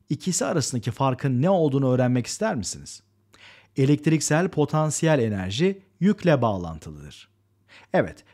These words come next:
yükü olan bir parçacık ya da partikül ve sadece bu parçacığın enerjisi olabilir. Elektrik potansiyeli ise konumla bağlantılıdır. Diyelim ki elimizde bir yük var ve belirli bir konumda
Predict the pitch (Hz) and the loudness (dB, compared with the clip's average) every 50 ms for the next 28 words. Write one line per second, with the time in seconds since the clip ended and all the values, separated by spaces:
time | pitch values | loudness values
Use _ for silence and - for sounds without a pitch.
0 | _ - 165 165 170 - 240 220 147 120 113 110 104 104 107 101 - 123 123 117 | _ -2 0 0 2 2 2 4 4 2 2 0 0 -2 -2 -2 0 0 0 0
1 | 110 - 131 165 180 180 - 127 107 110 101 - - 127 120 110 - 90 82 - | 0 -2 -2 -2 -2 -2 -2 0 0 -2 -2 0 0 0 0 0 -2 -8 -4 -2
2 | 160 185 175 151 143 147 139 - - - _ - - - 180 180 196 175 185 165 | 0 0 2 4 4 4 2 0 -6 -18 _ -10 -6 -4 -2 0 0 2 2 2
3 | 151 165 156 156 208 208 - - 151 139 123 - 147 139 127 147 165 175 147 143 | 2 0 2 2 0 0 2 4 2 2 4 2 2 2 4 4 2 2 2 2
4 | 135 131 127 123 113 98 98 95 - - 101 87 85 82 78 - 69 60 - - | 2 4 4 4 2 0 -4 -6 -6 -6 -6 -6 -8 -8 -12 -14 -16 -18 -20 -20
5 | - _ _ _ _ _ _ _ _ - 127 131 139 135 - - 160 170 165 170 | -20 _ _ _ _ _ _ _ _ 0 2 4 4 4 2 2 2 2 2 0
6 | - 131 120 - 123 113 104 - - 107 98 95 98 98 - - 185 196 196 - | 0 -2 0 0 0 0 -2 -2 -4 -6 -6 -6 -6 -4 -2 0 0 -2 -2 -6
7 | - _ _ - - 156 160 185 196 196 190 180 156 139 131 123 117 113 98 95 | -16 _ _ -4 0 2 2 4 4 4 4 4 4 4 4 4 2 2 0 -2
8 | 92 - 80 78 78 - - 65 - - _ _ _ _ _ _ _ - - - | -4 -8 -12 -16 -16 -18 -18 -20 -20 -20 _ _ _ _ _ _ _ -20 -20 -20
9 | - - 160 170 170 143 110 87 80 - - 170 190 196 196 - _ - 156 143 | -6 2 4 6 6 6 6 2 -2 -2 2 2 2 2 0 -4 _ 0 2 2
10 | 131 113 110 110 131 180 175 190 190 170 175 170 - - 98 - - - - _ | 4 2 2 2 2 2 4 4 4 4 2 0 0 -4 -8 -12 -12 -14 -20 _
11 | _ - - - - - 135 135 123 113 127 131 131 143 156 175 170 135 123 117 | _ -20 -20 -12 -2 0 2 2 4 4 4 4 4 6 4 4 4 4 2 0
12 | 98 - 95 95 85 82 92 127 147 175 185 180 | 0 -2 -8 -8 -8 -6 -4 -2 0 0 0 -2